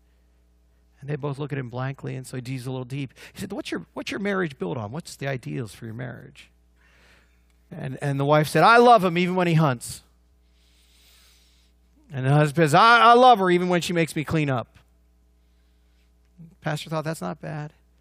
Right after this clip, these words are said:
He said, "So let me talk again about this foundation stuff." And they just stared at him. Eventually, the good old boy looked at him. He said, "Pastor, we weren't arguing about concrete changes.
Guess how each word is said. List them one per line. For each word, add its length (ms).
He 80
said, 140
"So 80
let 100
me 80
talk 240
again 240
about 240
this 160
foundation 560
stuff." 220
And 100
they 60
just 180
stared 300
at 80
him. 120
Eventually, 360
the 60
good 120
old 160
boy 140
looked 240
at 120
him. 100
He 40
said, 220
"Pastor, 560
we 80
weren't 180
arguing 240
about 300
concrete 580
changes. 640